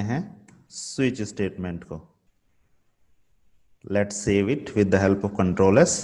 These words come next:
तब हम पेज में अपने यहाँ पे कुछ value देते हैं, let's say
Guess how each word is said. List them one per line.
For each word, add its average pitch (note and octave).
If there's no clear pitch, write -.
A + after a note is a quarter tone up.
तब G2
हम B2
पेज G#2
में A2
अपने A2+
यहाँ G#2
पे B2+
कुछ C#3
value A2
देते A#2
हैं, D#3
let's G#2
say B2